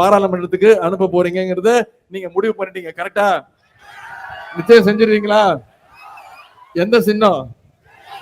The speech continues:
சத்தமா சொல்லுங்க, எந்த சின்னம்? சத்தமா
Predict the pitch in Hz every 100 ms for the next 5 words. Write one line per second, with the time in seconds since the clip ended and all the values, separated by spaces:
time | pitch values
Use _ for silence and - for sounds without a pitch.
0 | - - - - - - - _ _ -
1 | 160 226 226 196 208 202 190 196 170 185
2 | 156 127 - - - - - - - -
3 | - - - - _ _ _ _ _ _
4 | _ _ - 151 - 185 175